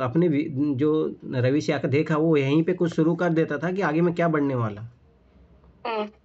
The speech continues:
Speaker 1: अब ये कमी है, समझो इसे।
Speaker 2: ठीक है।
Speaker 1: तो ये चीज़ याद रखो। अब देखो यही तो टॉपर से कॉपी सीखना है। अब देखो ये कमी दिख गई है ना तुम्हें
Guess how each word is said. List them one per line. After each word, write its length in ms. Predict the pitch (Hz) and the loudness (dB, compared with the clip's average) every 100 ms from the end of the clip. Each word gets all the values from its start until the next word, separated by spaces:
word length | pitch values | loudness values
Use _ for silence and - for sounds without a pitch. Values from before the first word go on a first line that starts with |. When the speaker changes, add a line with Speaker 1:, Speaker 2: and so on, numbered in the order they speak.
| - | -2
Speaker 1:
अब 100 | 123 | 2
ये 120 | 151 | 2
कमी 340 | 160 147 170 | 2 2 4
है, 540 | 139 165 185 127 107 - _ - | 4 2 0 -2 -4 -10 _ -14
समझो 300 | - 156 180 | -2 2 2
इसे। 260 | 151 120 117 - _ _ - 254 - - _ _ _ _ - | 2 -2 -10 -12 _ _ -6 -6 -6 -20 _ _ _ _ -8
Speaker 2:
ठीक 180 | 440 - | -6 -6
है। 60 | 381 - _ _ _ _ _ - | -8 -10 _ _ _ _ _ -4
Speaker 1:
तो 80 | |
ये 100 | 135 | -2
चीज़ 160 | 156 165 | 2 2
याद 200 | 147 170 | 2 2
रखो। 500 | 151 120 127 123 120 | -2 -2 -6 -4 -4
अब 180 | 123 151 | -4 0
देखो 140 | 208 | 2
यही 220 | 202 165 | 4 2
तो 100 | 220 | 2
टॉपर 240 | 226 185 196 | 0 0 0
से 80 | 190 | 0
कॉपी 240 | 180 196 | 0 0
सीखना 360 | 190 196 170 120 | 0 0 0 0
है। 140 | 107 | -2
अब 120 | 117 | -2
देखो 120 | 147 | 0
ये 120 | 160 165 | 2 2
कमी 200 | 156 160 | 2 2
दिख 180 | 165 | 2
गई 60 | 165 | 2
है 60 | 131 | 0
ना 100 | 180 | 0
तुम्हें 300 | 247 165 | -2 -4